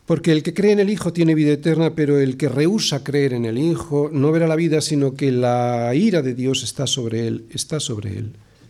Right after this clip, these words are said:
está sobre él. "Está sobre él", dice Juan. No dice que algún día estará. Dice que está.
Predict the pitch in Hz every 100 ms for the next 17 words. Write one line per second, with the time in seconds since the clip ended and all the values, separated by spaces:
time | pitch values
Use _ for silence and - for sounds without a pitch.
0 | _ - 113 - 156 120 - 104 - -
1 | - _ _ _ _ _ - - - -
2 | - 113 196 - 165 170 180 139 135 135
3 | - 120 110 104 107 - _ _ _ _
4 | _ - 156 185 233 220 - 185 147 165
5 | 170 175 165 127 - 127 131 120 107 -
6 | _ _ _ _ _ _ _ _ _ _
7 | _ _ _ _ - 156 233 214 - -
8 | 113